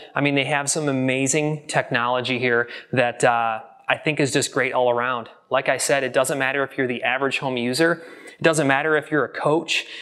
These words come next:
and you're, whether you're working with kids and you'd like to get them more engaged in your studio or your country club or whatever it may be,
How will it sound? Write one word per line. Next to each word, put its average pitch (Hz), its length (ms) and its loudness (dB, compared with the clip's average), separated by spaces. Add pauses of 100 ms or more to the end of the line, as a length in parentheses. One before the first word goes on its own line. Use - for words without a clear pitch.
(100)
and 135 260 2
you're, 123 400 2
whether 143 220 4
you're 127 100 4
working 143 340 2
with - 280 -2
kids 170 440 2
and 135 140 0
you'd 127 80 2
like 143 160 4
to 143 80 -6
get 147 160 0
them 131 80 0
more 131 260 2
engaged 139 480 0
in 139 120 -2
your 120 100 -2
studio 160 500 4
or 160 160 4
your 110 140 -4
country 170 340 -2
club 160 440 2
or 117 40 2
whatever 156 280 2
it - 20 -2
may 131 160 -2
be, 170 400 0